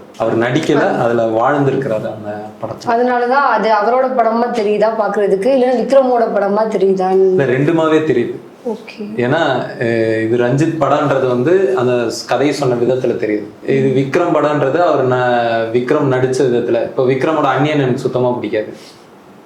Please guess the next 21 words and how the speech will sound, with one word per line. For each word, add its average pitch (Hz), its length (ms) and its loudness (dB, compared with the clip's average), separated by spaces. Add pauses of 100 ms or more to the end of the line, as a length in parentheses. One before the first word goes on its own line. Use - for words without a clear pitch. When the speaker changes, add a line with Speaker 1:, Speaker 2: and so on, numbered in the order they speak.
(240)
Speaker 1:
சரிங்களா? 117 580 -2 (180)
விக்ரம 160 720 0
சங்கர் 143 440 -2
பயன்படுத்தினா 135 680 0
எப்படி 131 240 0
பயன்படுத்துறாரு, 113 840 -4
ரஞ்சித் 139 420 0
பயன்படுத்தினா 131 480 0
எப்படி 123 240 -2
பயன்படுத்துறாரு. 107 840 -4
So, 156 100 2
அப்ப 139 260 0
இது 135 140 0
வந்து 135 180 2
ரஞ்சித் 139 340 0
படம் 123 280 0
கூட 120 140 0
நம்ம 127 200 -4
சொல்லலாம், - 440 -14
தப்பு 107 220 -6
கிடையாது. 107 260 -6